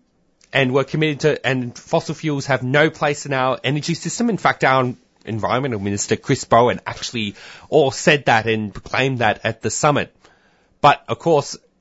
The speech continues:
the, the, the ridiculousness of this as well is, as Mina Rahman of the Third World Network and Friends of the Earth Malaysia, um, told Democracy Now!, and this is reported in the Green Left article,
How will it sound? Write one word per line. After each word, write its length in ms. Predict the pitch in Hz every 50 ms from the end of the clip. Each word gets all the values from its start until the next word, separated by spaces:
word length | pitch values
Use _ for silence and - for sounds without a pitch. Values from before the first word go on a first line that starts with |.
| _ _ _
the, 460 | 139 135 131 127 127 131 127 127 123
the, 360 | 120 131 131 123 123 117 - - _
the 100 | - 127
ridiculousness 840 | 123 127 - 170 190 - - 170 123 - - - 113 104 - - -
of 260 | - - 113 98 95
this 240 | 113 117 113 - -
as 160 | 107 104 98
well 420 | 107 120 156 190 156 101 92 101 -
is, 480 | - 127 131 131 123 120 - - - - - - - _ _ _ _ _ _ _ _
as 280 | - 160 175 156 127
Mina 440 | 143 135 131 139 151 147 135 120 117
Rahman 400 | 110 110 117 131 156 165 110 92
of 120 | 107 104 -
the 40 |
Third 280 | - - 139 123 117 110
World 260 | 107 110 107 104 104
Network 460 | 113 110 - - 143 117 110 107 -
and 280 | - 87 101 98 95 95
Friends 300 | - - 123 117 107 -
of 40 | 101
the 160 | 104 104 107
Earth 180 | 101 - - 104
Malaysia, 720 | 101 95 92 107 131 151 - 117 92 92 110 139 - - _ 104
um, 160 | 104 104 101
told 340 | - - 123 113 104 101 92
Democracy 400 | 98 92 104 104 - - 107 117
Now!, 220 | 117 117 110 98
and 80 | 101 120
this 160 | 123 - 113
is 100 | 98 -
reported 380 | 90 - - 113 107 90 92
in 60 | 92 90
the 60 | 87
Green 280 | - 110 107 101 95
Left 180 | 98 104 - -
article, 560 | - 101 101 98 104 - 107 98 92 90 90